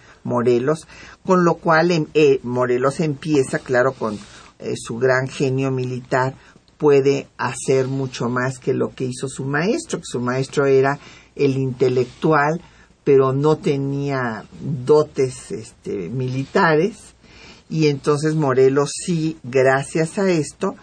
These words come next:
pues empieza a hacer en la práctica cambios políticos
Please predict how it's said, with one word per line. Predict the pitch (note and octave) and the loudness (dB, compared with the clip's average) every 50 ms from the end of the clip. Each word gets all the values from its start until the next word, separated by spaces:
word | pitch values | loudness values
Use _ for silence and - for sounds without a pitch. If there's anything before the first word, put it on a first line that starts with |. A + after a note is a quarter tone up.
| - - - - _ | -20 -20 -20 -14 _
pues | - C3+ C3 - | -6 -4 -2 -2
empieza | C3+ B2 B2+ C#3+ D3 C#3 - D3+ | -4 -2 -2 -2 -4 -2 -2 -4
a | C#3+ | -4
hacer | - - D3+ C3 C3 C3 C3 - _ _ _ _ _ _ _ _ _ - | -2 0 2 2 2 2 0 -6 _ _ _ _ _ _ _ _ _ 0
en | C3+ B2+ A#2+ | 2 2 2
la | A#2+ A#2 A#2 | 0 -2 0
práctica | - D3+ D3 C#3 C3 - - - B2 B2 - - C#3 C#3 - _ _ _ _ _ | 0 0 0 0 -2 -6 -10 -12 -12 -10 -6 -6 -6 -6 -8 _ _ _ _ _
cambios | - C3 C3+ C3+ C3+ C3 C#3 C#3 C3 | -4 -2 0 0 0 0 0 -2 -2
políticos | - - - B2 A#2+ B2 B2+ B2 B2 - - C3 C3 - - C3+ C3 | -4 -2 -2 -2 -2 -2 -4 -10 -12 -12 -12 -14 -10 -6 -6 -6 -4